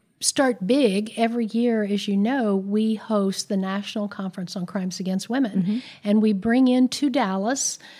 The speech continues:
Speaker 1: the best experts on all kinds of crimes, whether it's stalking or strangulation or aquatic homicides or domestic violence, of course, um, or human trafficking.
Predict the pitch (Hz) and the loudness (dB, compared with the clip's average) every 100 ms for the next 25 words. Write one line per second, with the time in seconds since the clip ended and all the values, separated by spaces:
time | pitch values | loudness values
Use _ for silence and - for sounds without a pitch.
0 | - 214 180 185 240 330 311 240 214 - | -16 -8 -6 2 6 6 6 2 2 -2
1 | 208 196 - 202 202 202 - 208 208 208 | -4 -4 -6 -4 -4 -4 -6 -2 0 0
2 | 202 214 208 - 226 220 202 - - 196 | 0 0 0 0 2 2 0 -6 -8 -8
3 | 185 214 - 214 214 202 - 233 220 220 | -8 -8 -4 -2 0 -2 0 2 2 2
4 | 208 185 190 190 - 214 214 202 208 240 | -2 -2 -4 -4 -2 0 2 0 2 2
5 | 226 226 196 196 185 185 190 - - - | 2 0 0 0 -2 -4 -6 -10 -20 -10
6 | 208 - 233 240 233 - 233 226 214 202 | -10 0 0 2 -2 -2 -2 -2 -2 -4
7 | 196 202 226 226 220 202 208 208 208 202 | -4 0 4 4 0 -4 -4 -4 -4 -4
8 | 196 190 - 196 202 - - - - - | -6 -10 -10 -8 -8 -10 -12 -20 -20 -14
9 | 214 214 202 196 190 208 226 - - - | -4 0 0 0 -2 -6 -8 -6 -6 0
10 | 247 233 - 220 226 226 208 185 | 2 2 0 0 0 -4 -4 -6